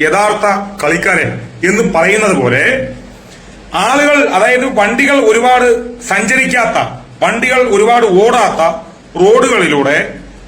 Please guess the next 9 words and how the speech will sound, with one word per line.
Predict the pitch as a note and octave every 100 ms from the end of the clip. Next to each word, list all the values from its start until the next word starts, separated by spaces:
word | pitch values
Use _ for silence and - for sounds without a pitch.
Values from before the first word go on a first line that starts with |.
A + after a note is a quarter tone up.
| D3+
ആർ | G3 B3+ -
ടി | C4
ഒയുടെ, | B3+ B3 B3
ആർ | A#3+ G#3 A3+ A#3+
ടി | B3
ഒയുടെ | A#3+ A#3 A3+
നേതൃത്വത്തിൽ | F#3+ G3+ A3+ E3+ E3 D#3+ G3+ - - - - - - F3
ഈ | B3
പറയുന്ന | G3+ G#3+ A#3 A3+ A3+ A3+